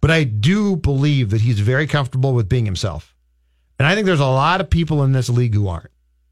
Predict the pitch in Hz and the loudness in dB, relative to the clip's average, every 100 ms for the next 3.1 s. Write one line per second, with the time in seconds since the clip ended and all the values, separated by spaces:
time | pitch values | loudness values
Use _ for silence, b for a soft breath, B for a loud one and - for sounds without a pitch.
0 | _ _ _ _ _ 139 175 170 147 156 | _ _ _ _ _ 0 2 2 2 0
1 | 202 202 190 185 160 151 151 139 147 139 | 0 -2 -2 -2 0 0 0 -2 0 0
2 | 139 131 120 - b b - 151 131 127 | 2 0 -2 -4 b b -2 0 2 0
3 | 107 | -2